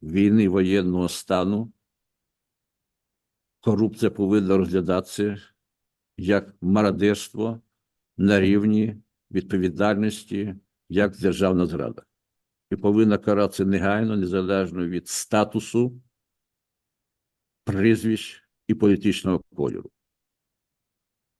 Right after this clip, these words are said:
Дуже важливо, і я особливо би хотів це відмітити, бо ця дискусія у нас вже йде достатньо давно:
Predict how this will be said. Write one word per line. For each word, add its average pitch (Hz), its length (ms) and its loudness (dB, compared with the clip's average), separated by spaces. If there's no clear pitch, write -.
Дуже 110 260 4
важливо, 110 460 6
і 98 100 4
я 95 360 0
особливо 101 440 0
би 95 120 2
хотів 92 400 -8
це 87 400 -2
відмітити, 95 760 -2
бо 80 100 -4
ця - 180 0
дискусія 92 520 -2
у 87 40 2
нас 87 220 -4
вже 92 260 -2
йде 85 420 0
достатньо 92 580 -4
давно: 90 600 0